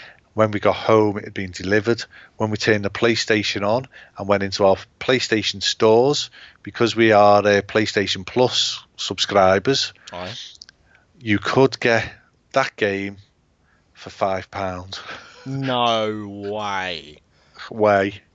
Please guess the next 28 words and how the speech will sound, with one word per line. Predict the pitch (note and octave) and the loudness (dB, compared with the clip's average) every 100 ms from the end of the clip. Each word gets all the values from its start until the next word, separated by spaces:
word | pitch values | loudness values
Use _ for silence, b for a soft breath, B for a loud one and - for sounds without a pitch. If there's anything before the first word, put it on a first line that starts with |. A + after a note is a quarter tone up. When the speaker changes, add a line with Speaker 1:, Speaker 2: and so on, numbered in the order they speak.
| _ - | _ -8
Speaker 2:
That | A#2+ A#2 | -4 -4
is | F#2+ F#2 | -6 -10
crazy | - - - F#2+ G#2 A2 A2 F#2 | -10 -12 -16 -10 -8 -6 -8 -12
town. | F2+ D#2+ D#2+ D#2 F2+ - | -16 -16 -16 -16 -18 -10
Although | C#3 C#3+ | -2 2
I | B2+ | 2
imagine | C3 C3 A2 | 2 0 -2
that's | A2 E2 | -6 -8
probably | A2 G2+ | -12 -12
'cause, | G#2 - B B B - | -10 -12 B B B -10
like, | A#2 A#2+ D#3+ | -6 -6 -6
you | A#2+ | -8
know, | G2 | -8
P | - A#2+ | -10 -12
G | G#2 A2 | -8 -6
As, | G2+ F#2 | -6 -8
like | G2 - | -8 -6
fifas, | - G#2+ F#2 F2 - | -4 -4 -6 -14 -12
they | F#2 F#2 E2+ _ | -12 -12 -16 _
update | - - F#2+ | -18 -14 -14
them | F2+ | -12
every | F2+ F2 F2 | -14 -14 -16
year, | F#2 E2 | -14 -14
don't | F#2 F2+ | -12 -12
they, | D#2+ | -12
with | D#2+ | -14
little | F2+ E2 | -16 -16
tweaks? | - - F2+ D#2 _ - | -16 -12 -12 -14 _ -14